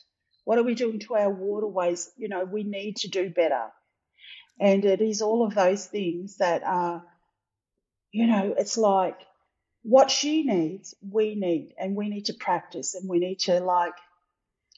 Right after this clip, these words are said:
protect. You know, it's, <laughs> we don't have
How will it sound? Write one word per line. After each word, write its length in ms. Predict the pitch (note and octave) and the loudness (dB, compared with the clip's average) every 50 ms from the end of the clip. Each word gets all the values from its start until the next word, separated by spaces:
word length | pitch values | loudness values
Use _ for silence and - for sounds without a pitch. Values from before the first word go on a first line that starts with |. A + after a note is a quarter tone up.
| _ - | _ -12
protect. 800 | - - C#4 - - - - F4+ G#4+ A#4 - - - _ - - - _ _ _ _ _ _ _ _ _ _ _ _ B3+ A3 G3+ G#3+ - | 0 0 0 0 0 0 4 4 4 4 2 -4 -12 _ -20 -20 -20 _ _ _ _ _ _ _ _ _ _ _ _ -20 _ _ _ -6
You 100 | - C4 | -4 -2
know, 380 | C#4 C#4+ C4 A#3+ D4+ E4 D#4+ D#4 - | -2 0 -2 0 -2 -2 -2 -4 0
it's, 400 | - B3+ B3+ - - - - - - A#3 - - - | 2 2 2 2 -2 -16 -14 -2 -2 -2 -2 -2 -10
<laughs> 280 | _ _ _ _ _ - | _ _ _ _ _ -4
we 80 | D#4+ D#4+ | 0 4
don't 260 | G4 G#4 G#4 F4+ C4 | 6 6 6 6 6
have 200 | C4+ D#4+ F#4 | 4 4 2